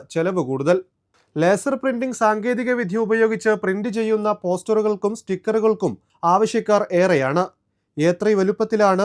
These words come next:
അധികവും പ്രിന്റ് ചെയ്യുക. ഇലക്ട്രിക് പോസ്റ്റിലും മറ്റും ഒട്ടിക്കാൻ പാകത്തിനുള്ള വലുപ്പത്തിലും പോസ്റ്ററുകൾ പ്രിന്റ് ചെയ്യാറുണ്ട്. സ്റ്റിക്കറുകൾ വാഹനങ്ങളിൽ ഒട്ടിക്കാൻ പാകത്തിനുള്ളവയാണ്.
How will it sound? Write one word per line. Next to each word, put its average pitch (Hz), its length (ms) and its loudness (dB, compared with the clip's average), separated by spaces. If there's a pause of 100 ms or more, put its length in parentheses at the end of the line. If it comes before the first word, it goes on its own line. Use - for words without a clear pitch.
അധികവും 185 520 0
പ്രിന്റ് 180 240 -2
ചെയ്യുക. 139 320 0 (400)
ഇലക്ട്രിക് 220 480 0
പോസ്റ്റിലും 240 420 0
മറ്റും 233 300 -2
ഒട്ടിക്കാൻ 226 480 -2
പാകത്തിനുള്ള 208 800 2
വലുപ്പത്തിലും 202 680 0
പോസ്റ്ററുകൾ 208 540 0
പ്രിന്റ് 185 340 -2
ചെയ്യാറുണ്ട്. 143 500 0 (220)
സ്റ്റിക്കറുകൾ 202 500 0 (140)
വാഹനങ്ങളിൽ 214 600 2
ഒട്ടിക്കാൻ 208 360 -2 (100)
പാകത്തിനുള്ളവയാണ്. 185 960 0